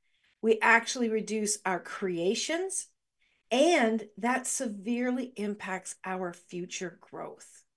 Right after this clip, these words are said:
Stop doing that. <laughs> That's what we're gonna talk about tonight. The time has definitely come for you to step into your brilliance and absolutely own what you know.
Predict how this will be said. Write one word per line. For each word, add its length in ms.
Stop 400
doing 220
that. 320
<laughs> 760
That's 180
what 60
we're 100
gonna 100
talk 220
about 180
tonight. 280
The 120
time 480
has 220
definitely 540
come 240
for 140
you 80
to 60
step 380
into 200
your 100
brilliance 480
and 140
absolutely 880
own 480
what 480
you 260
know. 460